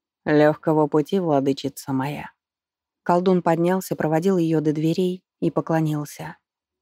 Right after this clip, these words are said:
Когда царица вышла в сад, странное чувство тревоги вдруг окутало её.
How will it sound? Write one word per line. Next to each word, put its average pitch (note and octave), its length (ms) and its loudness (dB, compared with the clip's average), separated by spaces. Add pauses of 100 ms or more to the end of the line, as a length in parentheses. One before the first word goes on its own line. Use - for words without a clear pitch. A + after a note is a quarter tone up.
(480)
Когда G#3+ 300 2
царица G3+ 500 0
вышла E3+ 320 -2
в - 60 -14
сад, F#3+ 260 -4
странное G3 460 0
чувство F3+ 400 -6
тревоги F#3+ 480 0
вдруг F3 300 -4
окутало F3+ 480 -2
её. D#3 480 -4